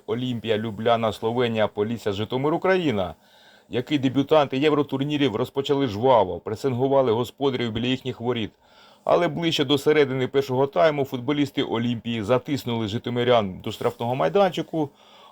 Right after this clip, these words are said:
Було кілька небезпечних моментів. Сарапій отримав жовту. Добре, що наступив на ногу суперника за лінією власного штрафного майданчика і пенальті не було. Волинець на ворота грав врівноважено, чим вносив у командні дії спокій.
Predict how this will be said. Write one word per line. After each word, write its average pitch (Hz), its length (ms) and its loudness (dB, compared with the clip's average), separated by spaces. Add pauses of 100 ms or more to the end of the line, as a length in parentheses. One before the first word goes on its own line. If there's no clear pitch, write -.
Було 160 320 2
кілька 135 380 2
небезпечних 135 600 -2
моментів. 160 560 -2 (420)
Сарапій 151 640 2
отримав 127 540 0
жовту. 120 500 0
Добре, 123 420 2
що 127 140 -2
наступив 120 480 -4
на 120 100 -2
ногу 120 240 -2
суперника 117 680 -2
за 120 140 2
лінією 113 500 0
власного 110 540 2
штрафного 110 460 -2
майданчика 107 680 0 (200)
і 104 80 -10
пенальті 107 420 -2
не 101 120 -2
було. 98 380 -4 (340)
Волинець 160 640 2
на 123 80 2
ворота 123 380 2
грав 117 300 4
врівноважено, 110 840 2
чим 107 260 -6
вносив 120 500 -2
у 113 60 -4
командні 120 560 0
дії 117 320 -4
спокій. 104 540 -4